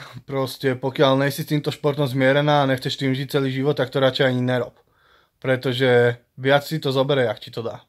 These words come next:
Uvidíš časom. Lenže je mi jasné, že teraz v tej, mm, tvojej kvázi sprostej hlavičke nad tým nerozmýšľaš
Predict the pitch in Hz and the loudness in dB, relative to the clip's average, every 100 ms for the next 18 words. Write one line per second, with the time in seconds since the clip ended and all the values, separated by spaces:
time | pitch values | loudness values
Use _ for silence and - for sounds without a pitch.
0 | _ - 135 127 120 - 123 120 - 120 | _ -8 -6 -6 -8 -6 -6 -6 -10 -18
1 | _ _ _ _ _ _ _ 131 127 131 | _ _ _ _ _ _ _ -4 0 2
2 | 131 135 143 139 143 135 139 127 - _ | 2 2 0 0 -2 -2 -2 -2 -4 _
3 | 135 123 - _ _ _ _ 139 135 127 | -6 -6 -8 _ _ _ _ -12 -6 -4
4 | 123 123 120 135 127 123 139 135 131 127 | -4 -4 -6 -2 0 0 0 2 0 -4
5 | - 131 135 131 127 131 - 135 127 131 | -6 -4 -2 0 0 -2 -4 -4 -4 -4
6 | 120 120 123 131 131 131 131 | -2 -2 -2 -4 -2 -4 -4